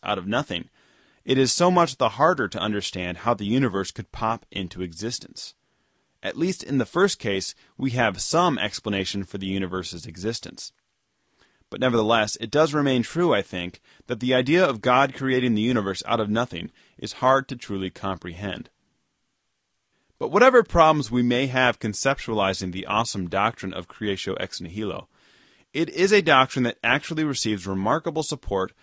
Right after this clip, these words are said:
from modern science and cosmology. As I explained in episode two of this podcast, which was about the cosmological argument,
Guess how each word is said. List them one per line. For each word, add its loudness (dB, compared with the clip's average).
from -2
modern -2
science -6
and -8
cosmology. -6
As 0
I 6
explained 2
in -2
episode 0
two 2
of 0
this -2
podcast, -4
which -6
was -6
about 4
the -8
cosmological 0
argument, -6